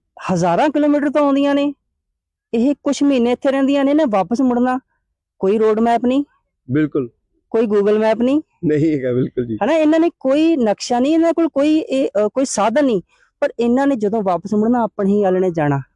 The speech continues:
Speaker 1: ਆਪਣੇ ਹੀ ਬੱਚਿਆਂ ਕੋਲ ਜਾਣਾ। ਰੱਬ ਨੇ ਇੱਕ ਵਿਧਾਨ ਬਣਾਇਆ, ਰੱਬ ਨੇ ਇਹਨਾਂ ਦਾ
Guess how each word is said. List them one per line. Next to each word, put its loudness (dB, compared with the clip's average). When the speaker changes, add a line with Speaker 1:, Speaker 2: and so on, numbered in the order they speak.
Speaker 1:
ਆਪਣੇ -4
ਹੀ 2
ਬੱਚਿਆਂ -2
ਕੋਲ -2
ਜਾਣਾ। 0
ਰੱਬ -2
ਨੇ 2
ਇੱਕ -4
ਵਿਧਾਨ -2
ਬਣਾਇਆ, 0
ਰੱਬ -2
ਨੇ 0
ਇਹਨਾਂ 0
ਦਾ 0